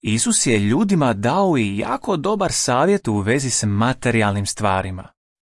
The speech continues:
Rekao je: „Važnije je biti Jehovin prijatelj nego imati puno novca.” Lopov može ukrasti tvoj novac, ali nitko ne može ukrasti tvoje prijateljstvo s Jehovom.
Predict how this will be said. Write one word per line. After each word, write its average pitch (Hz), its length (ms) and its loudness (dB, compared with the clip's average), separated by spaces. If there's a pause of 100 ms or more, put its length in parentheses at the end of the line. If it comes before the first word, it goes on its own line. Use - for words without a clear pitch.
(120)
Rekao 127 480 0
je: 107 260 2 (680)
„Važnije 135 680 0
je 101 140 4
biti 131 420 0
Jehovin 113 800 2
prijatelj 107 600 2 (340)
nego 127 320 4
imati 120 500 2
puno 127 360 4
novca.” 101 520 0 (1160)
Lopov 220 400 2
može 202 340 4
ukrasti 190 520 2
tvoj 156 220 4
novac, 135 460 4 (600)
ali 120 380 4
nitko 127 680 4
ne 135 200 6
može 120 340 4
ukrasti 139 680 4
tvoje 131 640 4
prijateljstvo 120 840 4
s - 180 -4
Jehovom. 101 680 2